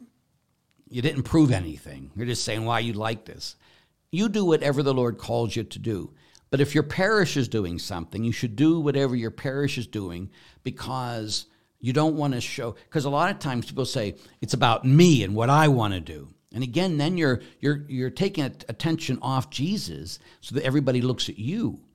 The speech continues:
And is that really what you wanna do? Is that people look at you instead of Christ Jesus, uh, at every Mass? So that would be part of it. So, uh, but the regular, most Catholics still pray this way. The way the early church prayed is both the priests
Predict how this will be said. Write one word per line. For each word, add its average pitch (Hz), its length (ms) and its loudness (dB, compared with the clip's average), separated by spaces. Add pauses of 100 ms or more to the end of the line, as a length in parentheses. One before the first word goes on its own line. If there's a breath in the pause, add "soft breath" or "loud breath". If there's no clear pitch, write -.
(180)
And 101 100 -8
is 101 60 -8
that 143 140 -2
really 143 220 2
what 127 180 0
you 104 120 -2
wanna 101 240 -2
do? 113 360 -4 (280 loud breath)
Is - 80 -8
that - 160 -4
people 135 260 -2
look 117 160 -4
at 113 80 -6
you 98 240 -2
instead 120 340 -2
of 85 120 -10
Christ 98 420 -8
Jesus, 98 560 -6 (300 loud breath)
uh, 85 340 -8
at 104 160 -12
every 107 220 -2
Mass? 98 480 -4 (260 soft breath)
So 147 280 2
that 127 140 0
would 131 120 -2
be 127 80 -2
part 107 260 -6
of 87 140 -8
it. 92 80 -12
So, 117 380 -4 (260 loud breath)
uh, 87 380 -6 (540)
but 143 200 -8
the 139 100 0
regular, 139 480 0
most 156 460 -2
Catholics 120 340 -2
still 127 160 -2
pray 101 240 -2
this 113 260 -4
way. 90 340 -8 (840 soft breath)
The 117 120 -4
way 147 200 2
the 131 140 0
early 143 300 2
church 180 340 -4
prayed 104 240 0
is 101 100 -2
both 127 300 2
the - 80 -10
priests - 500 -4